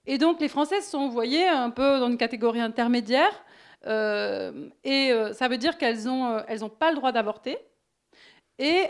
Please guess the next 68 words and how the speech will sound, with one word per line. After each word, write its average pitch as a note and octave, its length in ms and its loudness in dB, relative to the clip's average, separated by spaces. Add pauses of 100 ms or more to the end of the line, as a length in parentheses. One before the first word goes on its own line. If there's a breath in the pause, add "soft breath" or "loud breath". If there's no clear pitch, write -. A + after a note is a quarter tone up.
euh, A3 540 -2
qu'elles, C4+ 480 2
mais B3+ 80 -2
par B3+ 240 -2
contre, F#4+ 240 4
leurs B3+ 220 2
enfants D4 600 2
vont A#3 140 -2
être B3 160 0
pris D#4+ 160 0
en D4 80 2
charge C#4+ 320 0
dans G#3+ 100 -2
des, G3+ 380 -2
des, G3 200 -6
des F#3 380 -6
établissements A3+ 460 -2
spéciaux C#4 680 -2
où A3+ 60 -12
il G#3+ 40 -6
y G#3+ 40 -4
a G#3+ 60 -4
que F4 500 0
des A3+ 140 -10
Françaises A#3 380 -10
et A3 60 -8
des G3 120 -4
Belges, A#3+ 380 -2
en G#3+ 60 -14
gros, B3+ 280 -8 (480 soft breath)
et E4+ 380 0
où, D#4+ 200 0
euh, G#3+ 480 0 (120)
où, D4+ 180 -2
euh, G#3 320 0
en F#3+ 100 2
fait, D#4 220 -2
on A#3+ 80 -2
voit A3+ 240 0
qu'au, G#3 320 -4
en F#3+ 60 -6
tout - 180 -20
cas, A3+ 120 0
moi, A#3 120 0
l'exemple A#3+ 380 -2
que A#3+ 80 -6
j'ai A3 160 -6
vu A#3 120 -10
pour G#3+ 160 -14
Siemens, C4 300 -6
ça A#3 140 -10
se - 80 -20
passe C4+ 260 -2
finalement, A3+ 460 -4
euh, G#3 100 -8
pas G3 140 -8
très D#4+ 200 -6
bien. B3 240 -8
Elles F#3+ 120 -16
sont G#3 80 -18
de G#3 60 -18
plus A3+ 180 -12
en A3 80 -6
plus A3+ 120 -12
éloignées G3+ 300 -6
de F#3 60 -8
leurs F#3+ 160 -6
enfants, C#4+ 500 -4